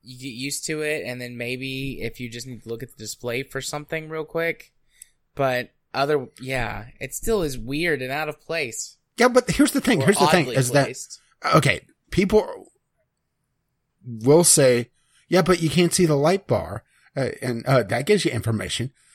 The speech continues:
Speaker 2: Yeah, but Sony put a, a second revision out for the controller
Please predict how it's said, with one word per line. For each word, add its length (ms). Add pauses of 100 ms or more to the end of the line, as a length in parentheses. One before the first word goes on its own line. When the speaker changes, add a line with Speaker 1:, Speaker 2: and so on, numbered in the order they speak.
(160)
Speaker 2:
Yeah, 160
but 160
Sony 400
put 280
a, 200 (160)
a 80
second 320
revision 440
out 200
for 80
the 100
controller 560